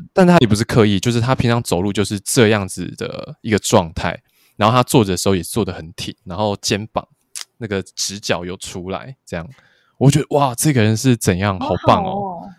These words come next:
Speaker 1: 对，
Speaker 2: 这好棒哦。
Speaker 1: 她的气质、仪态整个非常好。然后我就，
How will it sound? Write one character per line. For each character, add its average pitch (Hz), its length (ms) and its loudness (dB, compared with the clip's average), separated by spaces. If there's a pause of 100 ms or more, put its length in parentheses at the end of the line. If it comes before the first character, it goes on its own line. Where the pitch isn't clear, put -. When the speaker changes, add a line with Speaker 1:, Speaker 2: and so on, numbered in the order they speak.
(120)
Speaker 1:
对， 135 180 6
Speaker 2:
这 110 100 2
好 156 60 2
棒 139 80 4
哦。 - 0 -
Speaker 1:
她 - 0 -
的 107 60 -2
气 - 160 0 (160)
质、 90 380 -6 (240)
仪 101 180 -6
态 127 180 0
整 98 160 -4
个 87 80 -4
非 98 200 -2
常 95 160 -4
好。 98 120 -4
然 95 80 0
后 110 100 6
我 104 40 2
就， 113 260 4